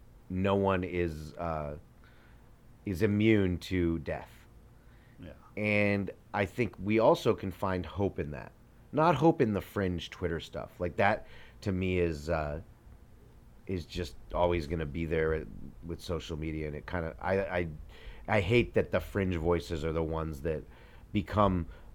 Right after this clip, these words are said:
Speaker 1: the seemingly norm just because they're the ones
Speaker 2: Yeah.
Speaker 1: that get the most attention. I think that's a problem. I don't like it. Um,
Speaker 2: Yup.
Speaker 1: and
Speaker 2: Yup.
Speaker 1: especially in times like these. But I can get, I, to everyone who did love the Queen or, and all our allies in,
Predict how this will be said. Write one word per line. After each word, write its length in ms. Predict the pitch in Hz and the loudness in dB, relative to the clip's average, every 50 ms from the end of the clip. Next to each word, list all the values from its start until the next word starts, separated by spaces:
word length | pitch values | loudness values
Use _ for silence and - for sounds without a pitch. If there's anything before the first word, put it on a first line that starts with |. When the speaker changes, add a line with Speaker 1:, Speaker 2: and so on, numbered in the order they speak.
| - - | -10 -2
Speaker 1:
the 120 | 90 104 | -2 -2
seemingly 800 | 98 - - - 127 135 131 127 123 117 113 110 110 107 104 101 | -2 -2 -4 0 4 4 6 6 6 6 6 4 6 4 4 4
norm 560 | 95 92 98 101 104 101 95 90 87 85 82 | 4 4 4 4 6 6 6 4 4 2 0
just 240 | 73 92 95 - - | 0 -2 -2 -2 -2
because 440 | - 90 - - 95 95 92 85 71 | -4 -4 -2 0 2 2 2 2 2
they're 160 | 87 90 90 | 2 2 2
the 80 | 85 92 | 2 2
ones 180 | 85 87 85 | 2 0 0
Speaker 2:
Yeah. 40 | 76 | -2
Speaker 1:
that 60 | 80 82 | -4 -2
get 200 | - 90 78 - | -2 -2 -2 -2
the 60 | 92 | -2
most 240 | 82 85 78 - - | -2 -2 -4 -4 -8
attention. 380 | 73 - - 80 73 - 76 80 | -12 -8 -8 -8 -8 -6 -6 -2
I 40 | 90 | 0
think 120 | 95 92 | 2 2
that's 140 | 92 87 - | 0 0 -2
a 40 | 78 | -8
problem. 580 | 78 - 101 107 107 104 87 95 92 90 92 - - | -8 2 4 6 6 6 6 4 0 0 -2 -4 -6
I 80 | 80 | -6
don't 280 | 82 73 - 92 95 85 | -4 -2 0 -2 0 0
like 240 | 87 82 82 - - | 0 0 0 0 -2
it. 180 | 87 82 - - - - - - - - - - - - | -2 -4 -4 -6 -14 -18 -18 -20 -18 -18 -18 -18 -12 -6
Um, 340 | 92 90 85 82 80 80 80 | -2 -2 0 0 0 -2 -2
Speaker 2:
Yup. 300 | 82 82 85 95 - - - - - - - - - - - 92 | -4 -4 -4 -6 -6 -8 -12 -20 -20 -20 -20 -20 -18 -12 -6 -4
Speaker 1:
and 240 | 98 90 87 90 | -2 0 0 0
Speaker 2:
Yup. 80 | 90 90 | -2 -2
Speaker 1:
especially 420 | 95 101 113 107 - - 113 104 | 2 2 2 0 2 0 0 2
in 100 | 98 92 | 2 0
times 300 | 87 90 92 90 87 85 | -2 -2 -2 -2 -2 0
like 180 | 73 85 80 67 | -2 -4 -4 -4
these. 240 | - 85 80 76 69 | -4 -4 -4 -4 -4
But 140 | - 104 101 | -2 0 2
I 80 | 113 | 2
can 140 | 117 127 135 | 2 2 4
get, 200 | 127 147 143 - - | 6 6 4 4 2
I, 220 | 113 123 131 135 127 - - - - - - - - - | 4 6 6 6 4 2 -4 -14 -18 -20 -20 -20 -12 0
to 80 | - 139 | 6 6
everyone 360 | 139 135 151 151 147 143 139 | 8 8 10 8 8 8 8
who 200 | 135 131 127 113 | 6 6 4 4
did 280 | 107 95 110 156 165 135 123 117 87 110 | 2 4 6 6 6 6 4 -2 -4 0
love 320 | 113 117 120 120 107 98 | 6 10 10 10 8 6
the 60 | 110 - | 0 -4
Queen 440 | - - 131 127 123 120 117 113 101 | -2 -2 2 2 4 4 4 4 4
or, 220 | 95 90 87 85 - - - - - - - - | 4 4 2 0 -2 -12 -20 -20 -20 -20 -10 -6
and 80 | 101 95 | -4 -2
all 320 | 98 98 101 101 98 95 | -2 0 2 2 4 4
our 240 | 95 92 92 - - | 4 4 2 0 0
allies 600 | - 101 110 110 110 107 107 104 104 104 90 92 | 0 2 4 6 6 6 6 4 4 2 0 -2
in, 300 | 95 92 92 90 85 76 | -4 -4 -4 -6 -8 -10